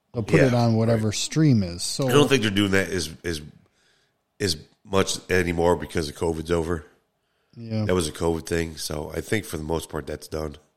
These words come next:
Speaker 1: Hmm.
Speaker 2: I think Top Gun probably, I think Top Gun kinda switch of, flipped the switch on that.
Speaker 1: Oh, thank God.
Speaker 2: Yeah. Oh, I mean, I think what they did is atrocious.
Speaker 1: Oh, yeah. Uh, well, w-, yeah, of course.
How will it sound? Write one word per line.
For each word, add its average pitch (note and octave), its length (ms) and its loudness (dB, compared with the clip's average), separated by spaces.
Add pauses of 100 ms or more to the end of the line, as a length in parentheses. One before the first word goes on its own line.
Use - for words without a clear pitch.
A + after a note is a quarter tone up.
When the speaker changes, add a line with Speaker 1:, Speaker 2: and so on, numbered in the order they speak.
(140)
Speaker 1:
Hmm. C#3+ 260 6 (920)
Speaker 2:
I F#2+ 80 -2
think G2 240 0
Top F2 260 2
Gun E2+ 180 0
probably, D#2 400 -6 (440)
I F2 80 -4
think E2+ 260 -8
Top F2 240 -2
Gun D#2+ 160 -4
kinda C#2+ 220 -10
switch - 400 -8
of, C#2 120 -14 (1080)
flipped G2+ 180 0
the - 60 -10
switch E2+ 300 -2
on C#2+ 140 -8
that. C#2+ 260 -12
Speaker 1:
Oh, A2 160 -2
thank G2+ 280 -10
God. G2 360 -8 (540)
Speaker 2:
Yeah. E2 240 -4 (320)
Oh, F#3 180 10
I G#2 120 8
mean, G2+ 320 4 (340)
I D3 100 6
think C#3+ 240 6
what G2 120 2
they F2+ 100 -4
did F2 140 -4
is E2+ 180 -4
atrocious. - 640 0 (640)
Speaker 1:
Oh, B2+ 160 0
yeah. B2 180 0 (180)
Uh, B2+ 80 -6
well, D3 200 0
w-, A2+ 220 -8
yeah, A#2+ 180 -4
of F#2 100 -14
course. - 360 -6